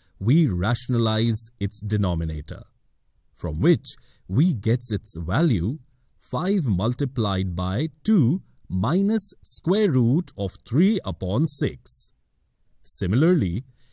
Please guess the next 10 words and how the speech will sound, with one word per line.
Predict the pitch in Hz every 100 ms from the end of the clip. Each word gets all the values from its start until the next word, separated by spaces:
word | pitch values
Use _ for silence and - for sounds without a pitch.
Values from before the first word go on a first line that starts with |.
| - -
if | 220 - 113
we | 143 175
talk | - 92 127 -
about | 90 85 90 131
the | 156
second | - - - 113 247 226
part | 175 139 135
of | 110
the | 110 107
example, | 90 110 104 92 87 -